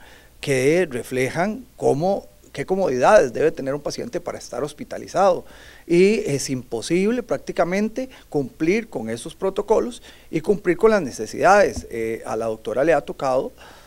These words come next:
tomar decisiones bien pesadas, como la de declaratoria de emergencia del hospital, y ella valientemente ha tenido que sacar, eh, eh, hacer esa, esa, esa función. Y entonces eso nos lleva a,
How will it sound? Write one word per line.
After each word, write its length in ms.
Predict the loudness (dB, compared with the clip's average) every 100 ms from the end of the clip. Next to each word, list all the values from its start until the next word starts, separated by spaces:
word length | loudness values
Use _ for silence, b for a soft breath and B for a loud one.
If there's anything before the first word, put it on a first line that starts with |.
| B B
tomar 280 | -6 -4 -4
decisiones 440 | -4 -4 -4 -4 -6
bien 240 | -4 -4 -2
pesadas, 540 | -4 -2 -2 -2 -6
como 240 | -10 -8 -8
la 180 | -8
de 240 | -8 -10 -14
declaratoria 760 | -10 -8 -4 -4 -4 -4 -2 0
de 60 |
emergencia 420 | 0 -4 -6 -6 -6
del 100 | -6
hospital, 480 | -8 -4 -2 -2 -4 B B B
y 140 | -2 2
ella 200 | 4 4
valientemente 840 | 2 -2 -4 -4 -2 -4 -4 -4
ha 80 | -4
tenido 360 | -4 -4 -4 -4
que 100 | -6
sacar, 500 | -6 -2 -2 -2 -4 -10
eh, 240 | -6 -6 -4
eh, 580 | -4 -4 -4 -8 -10 -10
hacer 280 | -10 -8 -6
esa, 200 | -2 -2
esa, 280 | -2 -6 -6
esa 240 | -8 -6 -6
función. 480 | -6 2 6 4 2 B B B B
Y 120 | 6 6
entonces 340 | 8 2 2
eso 200 | 2 2
nos 140 | 2 2
lleva 340 | 4 4 4 B B
a, 120 | -6